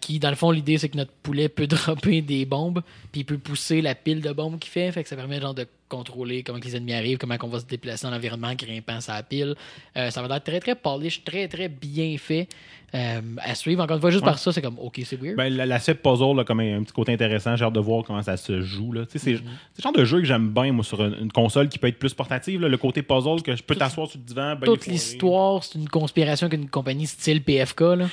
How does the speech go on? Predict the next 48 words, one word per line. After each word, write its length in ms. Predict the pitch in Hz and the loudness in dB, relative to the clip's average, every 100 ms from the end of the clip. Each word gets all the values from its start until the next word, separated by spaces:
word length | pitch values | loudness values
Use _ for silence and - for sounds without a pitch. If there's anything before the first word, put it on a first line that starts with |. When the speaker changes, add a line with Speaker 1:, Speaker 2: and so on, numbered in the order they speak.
| - | 0
Speaker 2:
Oui, 240 | 147 202 | 4 4
Speaker 1:
C'est 60 | 165 | 6
pas 60 | 190 | 6
Speaker 2:
oui. 80 | 180 | 6
Speaker 1:
les 60 | |
mêmes 80 | 180 | 4
initiales, 380 | 170 165 185 185 | 2 4 4 4
mais 120 | 175 | 2
c'est 280 | 147 139 127 - | 0 -2 -4 -6
Speaker 2:
Genre 220 | 120 123 123 | 0 2 2
Speaker 1:
quasiment 140 | 139 | 2
ça. 100 | 120 | 4
Speaker 2:
B 160 | 131 127 | 4 4
F 100 | - | 0
K 60 | - | 2
ou 40 | 139 135 | 4 4
un 60 | |
affaire 160 | 123 123 | 2 0
de 40 | |
Speaker 1:
Ouais, 60 | 131 | 0
Speaker 2:
même, 80 | 135 | 2
là, 140 | 127 | 0
en 40 | |
Speaker 1:
genre, 140 | 110 107 | -2 -4
Speaker 2:
tout 60 | 107 | -6
cas. 60 | |
Speaker 1:
là. 60 | 113 - - | -8 -14 -14
Speaker 2:
Ouais. 100 | 110 110 127 | -12 -10 -6
Speaker 1:
Euh, 320 | 113 110 110 | -6 -4 -8
fait 180 | - 127 | -8 -4
que, 340 | - 120 117 117 | 0 2 0 -4
à 100 | 113 | -6
suivre 380 | - 135 151 147 | -6 -4 -2 -2
aussi, 340 | 156 - 185 233 | -2 -2 -2 -2
mais, 300 | 165 131 123 | -2 -4 -8
euh, 100 | 120 - _ _ _ 151 | -12 -16 _ _ _ -2
intérêt 320 | 147 151 156 | 0 2 2
minimal, 600 | 156 151 151 151 180 233 | 2 2 2 4 4 4
mettons, 360 | 220 190 214 233 | 4 4 4 6
mais 220 | 214 180 | 4 2
ok, 260 | 240 - - | 0 -2 -2
cool. 260 | 156 165 208 - - - _ 135 | 2 0 0 -6 -18 -20 _ -2
Speaker 2:
Le 60 | |
Speaker 1:
Euh, 40 | 127 | 0
Speaker 2:
prochain, 160 | 120 | 2
j'ai 120 | 151 131 | 4 6
mis 80 | |
le 100 | 123 | 6